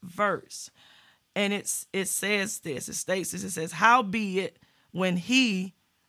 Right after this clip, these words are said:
the Spirit of truth, come, he will guide you into all truth, for he shall not speak of himself, but whatsoever he shall hear, that shall he speak,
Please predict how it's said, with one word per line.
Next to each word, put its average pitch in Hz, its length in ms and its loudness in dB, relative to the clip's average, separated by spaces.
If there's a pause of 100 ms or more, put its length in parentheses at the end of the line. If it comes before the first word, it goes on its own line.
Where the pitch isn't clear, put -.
(120)
the 175 120 -2
Spirit 262 580 6
of 247 140 10
truth, 240 540 6
come, 190 580 2 (720)
he 240 180 0
will 196 200 2
guide 226 600 8
you 214 380 -2
into 190 420 0
all 214 320 6
truth, 175 560 -4 (460)
for 190 220 0
he 247 240 4
shall 214 240 4
not 190 340 4
speak 254 480 0
of 226 220 6
himself, 180 840 0 (400)
but 175 240 6
whatsoever 220 1000 4
he 220 280 0
shall 226 360 6
hear, 185 600 -2 (500)
that 226 340 10
shall 226 300 8
he 202 220 0
speak, - 840 0